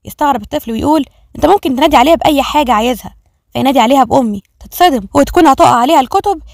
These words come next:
يجي جيانج ويحميها ويقول لها: "هو قال إنك أمه، اشرحي من غير كذب"،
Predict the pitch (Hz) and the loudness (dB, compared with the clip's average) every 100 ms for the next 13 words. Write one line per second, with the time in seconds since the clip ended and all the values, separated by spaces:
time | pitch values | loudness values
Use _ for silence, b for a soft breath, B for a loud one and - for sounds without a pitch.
0 | b 349 277 233 294 339 254 233 - 339 | b -4 -2 0 2 2 0 -4 0 2
1 | 294 320 330 320 403 285 254 - 294 247 | 2 4 4 6 4 2 0 0 -2 -6
2 | - 339 269 - _ _ _ - - 320 | 0 0 0 -8 _ _ _ -12 -2 0
3 | 339 269 247 294 - 311 208 | 0 -2 0 -2 0 -2 -2